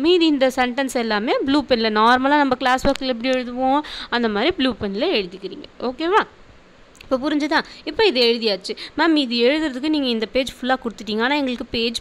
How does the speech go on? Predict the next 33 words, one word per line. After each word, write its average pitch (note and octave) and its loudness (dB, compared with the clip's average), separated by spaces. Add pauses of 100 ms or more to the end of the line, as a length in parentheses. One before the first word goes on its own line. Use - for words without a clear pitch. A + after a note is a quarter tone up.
பத்தல, G3 -4 (460)
அப்போ F#4+ 0 (100)
அடுத்த A#3+ -2
page G#3 -2
போயிருங்க. F3+ -6 (440)
இல்ல D#4+ 6
மேம், C#4+ 2
எங்களுக்கு A#3+ -4
space A#3 0 (600)
இவ்வளோ A#3+ 2 (100)
பாதியிலே A#3 2
எங்களோட G#3+ -2
நோட்புக்கில் F#3+ -6
முடிஞ்சிருச்சு, G3 -4
இன்னும் E4 4
இவ்வளோ G#3+ -4 (100)
space G#3 -4
இருக்கு. G3 -8 (480)
பாருங்க, C#4 0 (420)
அடுத்தது C4+ -2 (120)
இவ்வளோ A#3+ 0 (100)
இருக்கு, F#3+ -12 (160)
இது A3+ -6
வரைக்கும் B3 0
நீங்க D4 4
complete G#3 -4
பண்ணணும். F3 -6
டோட்டலா B3 -2
நான் D4 0
டூ C4 -6 (160)
பேஜஸ்னு B3+ 0
உங்களுக்கு A3+ -4
கொடுத்துருக்கேன். A3 -4